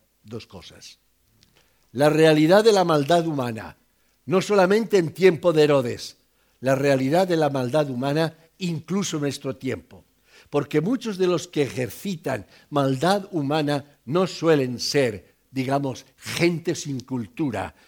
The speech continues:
sin conocimiento. Son gente con mucho conocimiento intelectual y con mucha sapienza secular y humana. Si alguna vez vais a Israel, visitar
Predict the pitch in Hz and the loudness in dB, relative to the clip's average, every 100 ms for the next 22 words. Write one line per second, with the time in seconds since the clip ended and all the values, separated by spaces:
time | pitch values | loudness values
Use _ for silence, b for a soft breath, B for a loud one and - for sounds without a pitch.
0 | b - 196 196 185 - 160 147 139 - | b -4 -2 0 -2 -2 -2 -2 -4 -6
1 | 120 147 151 123 127 110 - b b _ | -4 0 0 -4 -8 -12 -14 b b _
2 | - 156 160 131 - 143 143 120 135 120 | -6 -2 -2 -6 -8 -4 -4 -4 -6 -6
3 | - 113 113 165 185 185 180 - 135 123 | -6 -8 -4 -6 -6 -8 -10 -8 -8 -8
4 | - 101 101 160 160 - 143 b b 143 | -12 -14 -6 -4 -4 -6 -8 b b -8
5 | 131 135 131 127 - 123 151 170 b b | -6 -4 -4 -4 -6 -2 0 -2 b b
6 | 185 165 147 135 175 233 - 226 208 b | -6 -4 -4 -2 -4 -6 -6 -8 -8 b
7 | - 139 104 - 156 170 165 170 143 139 | -12 -10 -10 -4 0 0 -2 -10 -8 -8
8 | - 110 127 131 117 101 104 80 69 _ | -10 -8 -6 -6 -8 -10 -12 -14 -20 _
9 | _ _ _ _ _ _ _ - 85 131 | _ _ _ _ _ _ _ -18 -8 -2
10 | 143 147 131 143 139 135 131 131 131 151 | 2 2 2 0 -2 -4 -4 -2 2 4
11 | 165 123 - 98 - 110 131 147 151 | 2 -2 -10 -12 -10 -4 -2 -2 -8